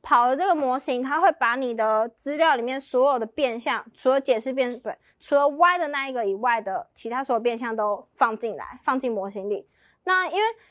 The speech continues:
因为有时候你的资料变项不一定只有五六个，五六个的时候你还可以一个一个 key 入你的变项名称。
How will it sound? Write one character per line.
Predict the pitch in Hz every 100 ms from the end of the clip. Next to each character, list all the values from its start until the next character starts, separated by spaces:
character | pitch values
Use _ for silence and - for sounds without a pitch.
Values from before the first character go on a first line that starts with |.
| _
因 | 415
为 | 494 440
有 | 269
时 | 269 277
候 | 330 349
你 | 349
的 | 254 254
资 | - 311
料 | 339 320
变 | 381 302 294
项 | 370 320 294
不 | 359 320
一 |
定 | 302 320 302 - _ _ _ _ _
只 | 269
有 | 285 262
五 | 247 240
六 | 226 277 240
个， | 214 202 196 -
五 | 285
六 | 440
个 | 403
的 | 285
时 | 330
候 |
你 | 330
还 | 269 247
可 | 285
以 | 320
一 | 311 311
个 | 269
一 |
个 | 254 247
key | - 277
入 | 285 262
你 | 214
的 | 202 202
变 | 277 254
项 | 269 233
名 | 196
称。 | 196 220 208